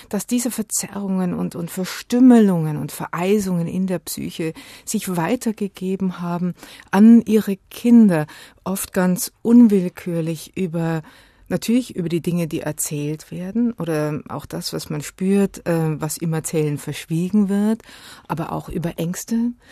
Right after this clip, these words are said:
Verhaltensweisen, Sicherheitsbedürfnisse, über den Habitus, über dieses In der Welt sein und auch über natürlich, eigentlich ist, glaube ich, der,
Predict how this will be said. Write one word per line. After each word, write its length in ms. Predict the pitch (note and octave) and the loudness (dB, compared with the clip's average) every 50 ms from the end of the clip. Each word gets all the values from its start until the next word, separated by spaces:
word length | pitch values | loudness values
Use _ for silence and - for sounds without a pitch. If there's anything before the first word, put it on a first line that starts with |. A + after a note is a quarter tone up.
| - - - | -20 -20 -16
Verhaltensweisen, 1120 | - E3+ D3 D3+ D#3 D#3+ F3 - - F3+ D#3+ - - D#3+ D#3+ D#3 D#3 D#3 D#3+ D3+ E3 E3+ | -12 -10 -6 -4 -2 -2 -4 -2 -2 -4 -2 -2 -4 -4 -4 -2 -2 -2 -2 -2 -2 -4
Sicherheitsbedürfnisse, 1600 | D#3 D3 F3+ G3 - A#3+ G#3 F3+ F3 E3+ E3 - - _ - E3 D3+ _ - D#3+ D#3 D#3+ D#3 - - D#3+ - D3 - - D3+ D3+ - - - - - - | -4 -2 -4 0 0 0 0 0 -4 -6 -6 -6 -8 _ -10 -10 -10 _ -6 -6 -4 -6 -6 -10 -14 -12 -12 -12 -10 -10 -10 -10 -10 -14 -20 -20 -12 -8
über 160 | F3+ E3 F#3 | -4 -2 0
den 240 | F3 E3+ E3+ E3+ D#3+ | 0 0 -2 -2 -2
Habitus, 420 | F3 G3 A3 - - F3+ D#3 - | 2 2 2 2 2 -2 -4 -4
über 140 | F#3 F3 E3+ | -2 -2 0
dieses 300 | F3 F#3 E3+ F#3 F3 - | 0 0 0 0 -4 -4
In 320 | - G#3+ G#3+ A3+ A3+ G#3 | 0 4 6 6 6 6
der 220 | G3+ G3 F#3+ E3 E3 | 6 4 2 0 -2
Welt 260 | E3 E3 F3+ F#3+ - | -4 -4 -4 -4 -4
sein 420 | - - D3 D3 D3+ D3+ D#3+ F#3+ - - - - - - - | -6 -6 -6 -6 -4 -4 -4 -6 -8 -10 -20 -20 -20 -20 -12
und 160 | - F#3+ F3 - | -8 -8 -6 -6
auch 140 | G3 - | -6 -2
über 220 | G#3 A3 G3+ G#3 G#3 | -2 0 2 4 4
natürlich, 460 | G3+ G#3 G3 - A3+ A3+ G#3 - - | 4 2 2 0 -2 -2 -2 -4 -4
eigentlich 460 | - F#3 G#3 A3 B3 A#3+ A#3 G#3+ - | -4 -4 0 4 4 4 4 4 2
ist, 180 | G#3 G3+ - - | -4 -8 -8 -8
glaube 220 | - G3+ G3 G3 | -6 -4 -4 -4
ich, 100 | G3+ - | -6 -8
der, 340 | - - F#3+ F#3 F#3 F3+ F3+ | -6 -4 -2 -2 -2 -2 -4